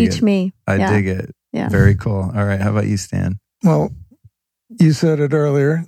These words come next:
Speaker 3: Jesus, absolutely.
Speaker 1: Mm-hmm.
Speaker 3: Nikola Tesla. And
Speaker 2: <laughs> Nice.
Speaker 3: I, I would put, uh, Edison in there, <laughs> Elon Musk in there, you know,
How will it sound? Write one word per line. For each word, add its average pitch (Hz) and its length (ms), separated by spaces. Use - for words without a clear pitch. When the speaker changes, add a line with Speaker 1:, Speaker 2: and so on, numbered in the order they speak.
Speaker 3:
Jesus, 143 560
absolutely. 147 680
Speaker 1:
Mm-hmm. 190 440
Speaker 3:
Nikola 151 360
Tesla. 147 540
And 135 580
Speaker 2:
<laughs> - 80
Nice. 147 600
Speaker 3:
I, 151 80
I 160 40
would 156 200
put, 160 420
uh, 143 380
Edison 175 400
in 170 140
there, 160 400
<laughs> 160 40
Elon 147 320
Musk 135 300
in 180 100
there, 143 420
you 156 100
know, 131 160